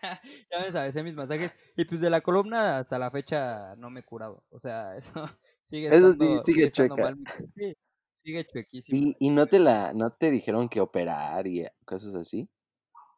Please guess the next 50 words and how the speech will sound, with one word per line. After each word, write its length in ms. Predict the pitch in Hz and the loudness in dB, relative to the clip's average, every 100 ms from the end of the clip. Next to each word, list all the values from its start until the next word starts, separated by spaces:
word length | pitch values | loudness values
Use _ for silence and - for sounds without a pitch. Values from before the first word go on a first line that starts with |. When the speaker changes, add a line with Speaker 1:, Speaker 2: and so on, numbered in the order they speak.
| _ _ _ _ | _ _ _ _
Speaker 1:
No, 600 | 233 277 240 165 147 143 135 | 6 8 10 10 8 4 0
pues, 100 | 160 | -2
supongo 280 | 170 262 277 | 8 8 8
que 80 | |
ahorita 240 | 175 185 190 | 0 0 -4
ya 100 | 196 | -4
si 100 | 185 | -4
voy 140 | 185 | -8
con 200 | 180 180 | -8 -12
un, 140 | 175 180 | -12 -12
este, 360 | 156 - 127 120 | -12 -8 -8 -8
traumatólogo 720 | 127 127 127 120 165 185 139 | -8 -8 -10 -6 -2 -2 -2
o 40 | |
alguna 300 | 127 143 151 | -2 -6 -6
cosa 140 | 151 | -6
así 140 | 143 165 | -4 -4
ya 80 | 147 | -4
me 100 | 127 | -4
va 80 | |
a 60 | 120 | -6
querer 240 | 123 117 | -6 -8
meter 300 | 117 110 117 - | -10 -12 -14 -14
cuchillo, 420 | 127 226 233 135 | -14 -12 -8 -6
güey, 140 | 113 | -6
pero 540 | 104 117 113 107 104 - | -10 -8 -8 -8 -12 -16
no, 380 | 180 202 185 135 | -12 -10 -8 -4
ya, 260 | 165 190 156 | -2 -2 -4
<laughs> 200 | 165 180 | -8 -10
ya, 0 | 180 | -6
ya 120 | 190 | -6
hasta 180 | - 226 | -4 -6
cuando 220 | 156 135 | -6 -6
esté 160 | - 160 | -8 -6
más 160 | 185 | -4
grandecito 600 | 156 127 120 117 143 170 | -4 -6 -8 -10 -10 -10
que 140 | - 120 | -10 -10
ya 140 | 143 | -8
no 80 | 151 | -6
me 100 | 123 | -6
pueda 320 | 135 143 143 | -2 0 0
mover, 440 | 123 - - 196 - | 8 10 10 6 -6
ahí 160 | 127 | -12
sí 180 | 196 202 | -8 -8
yo 120 | 123 | -10
creo 160 | - 117 | -12 -14
que, 180 | 110 104 _ _ _ | -12 -14 _ _ _
yo 140 | 143 135 | -4 -2
creo 160 | 135 | -4
que 200 | - 120 | -4 -6
ya. 220 | 113 120 | -6 -12